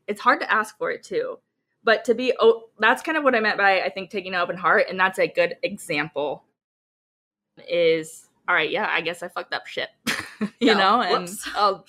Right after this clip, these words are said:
Speaker 1: do better
Speaker 2: Shouldn't have
Speaker 1: next
Speaker 2: said
Speaker 1: time.
Speaker 2: that.
Speaker 1: Yeah.
Speaker 2: Yeah, do better next time.
Speaker 1: And I, I've tried to do that as well. And I think that's how I could, uh, be a good ally to, um,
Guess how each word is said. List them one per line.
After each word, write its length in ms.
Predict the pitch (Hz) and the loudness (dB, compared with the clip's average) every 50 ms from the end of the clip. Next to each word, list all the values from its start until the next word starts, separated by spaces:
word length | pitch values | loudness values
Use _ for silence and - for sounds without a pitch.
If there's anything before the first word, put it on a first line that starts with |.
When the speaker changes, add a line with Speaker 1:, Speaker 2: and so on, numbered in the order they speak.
| 196 208 | -8 -6
Speaker 1:
do 120 | 240 233 | -4 -2
better 140 | 208 214 214 | -2 -2 -2
Speaker 2:
Shouldn't 100 | 208 208 | 0 0
have 100 | 190 220 | 0 2
Speaker 1:
next 40 | 247 | 0
Speaker 2:
said 60 | 233 | 0
Speaker 1:
time. 220 | 208 196 196 180 175 - | 2 2 0 0 0 -4
Speaker 2:
that. 40 | 180 | -6
Speaker 1:
Yeah. 140 | 180 175 | -2 0
Speaker 2:
Yeah, 260 | - 214 180 147 - - | 2 2 2 0 -2 -6
do 120 | 208 202 | -8 -4
better 220 | 202 208 208 214 | -4 -2 -2 -2
next 220 | 202 170 156 - - | -4 -6 -8 -10 -14
time. 100 | - - | -10 -6
Speaker 1:
And 100 | 202 208 | -2 -2
I, 300 | 196 165 185 190 196 185 - - | 0 2 2 2 0 0 -4 -6
I've 200 | 180 190 185 - | -8 -8 -8 -10
tried 200 | - - 190 180 170 | -12 -10 -10 -10 -10
to 40 | |
do 140 | 160 170 160 | -10 -8 -6
that 100 | 160 160 | -6 -4
as 100 | 160 156 | -4 -2
well. 140 | 160 151 160 | 0 2 2
And 80 | 160 160 | 2 2
I 80 | 156 | 0
think 220 | 156 - 156 151 - | -2 -4 -8 -8 -6
that's 260 | 156 147 - - - - | -8 -8 -8 -10 -10 -2
how 180 | - 156 147 | 0 2 2
I 100 | 147 147 | 2 0
could, 240 | - - 147 147 - _ _ _ _ _ - | -2 -6 -10 -10 -12 _ _ _ _ _ -10
uh, 100 | - 160 - _ - | -10 -10 -10 _ -10
be 100 | 151 147 | -8 -8
a 60 | 143 | -6
good 120 | - 143 | -4 -2
ally 300 | 107 127 - - 101 95 | -2 0 0 0 0 0
to, 340 | - - - - - - 92 | -2 -2 -6 -10 -8 -6 -4
um, 360 | 82 - 104 90 - - 196 | -4 -4 -6 -6 -8 -12 -16